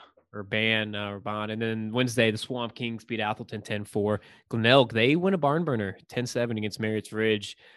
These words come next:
River Hill beats Mount Hebron nine to three. But Bob, tell us about this Glenelg and Marriotts Ridge. This is that rivalry every year that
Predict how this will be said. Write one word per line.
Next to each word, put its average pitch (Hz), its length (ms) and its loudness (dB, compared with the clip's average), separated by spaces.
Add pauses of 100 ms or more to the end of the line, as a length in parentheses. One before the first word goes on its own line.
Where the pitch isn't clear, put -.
River 120 220 0
Hill 120 200 0
beats 110 260 -6
Mount 107 220 -2
Hebron 104 440 0
nine 107 200 2
to 104 80 -2
three. 110 180 -2
But 98 200 -6
Bob, 104 200 -2
tell 113 120 -6
us - 100 -10
about 107 240 -8
this 104 160 -12
Glenelg 101 460 -6
and 98 80 -8
Marriotts 101 280 -8
Ridge. 104 140 -8
This 139 100 -4
is 180 80 -4
that 123 280 2
rivalry 113 440 0
every 107 200 -6
year 101 160 -6
that 95 160 -12